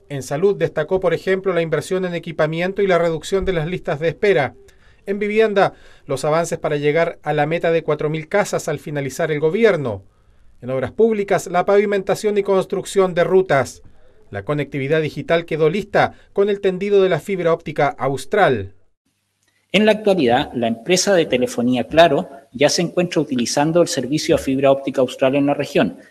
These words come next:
Speaker 2: y nos encontramos a la fecha a la espera de la incorporación al proyecto de las otras compañías.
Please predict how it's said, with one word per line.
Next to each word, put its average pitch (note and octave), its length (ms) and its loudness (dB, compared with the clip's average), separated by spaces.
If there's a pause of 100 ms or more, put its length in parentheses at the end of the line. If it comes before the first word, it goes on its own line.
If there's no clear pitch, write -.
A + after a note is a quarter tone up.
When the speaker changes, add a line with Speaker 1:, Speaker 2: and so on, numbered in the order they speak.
(140)
Speaker 2:
y B2+ 120 4
nos C#3 180 4
encontramos C3 600 2
a A#2 40 -2
la G#2+ 120 -2
fecha F3 400 0
a B2 160 0
la A2+ 80 -2
espera C#3+ 400 2
de C3+ 100 2
la B2 60 2
incorporación A2+ 840 -2 (240)
al F3+ 160 4
proyecto E3 480 2
de C#3+ 80 2
las B2+ 220 -4
otras - 200 -6
compañías. - 680 -14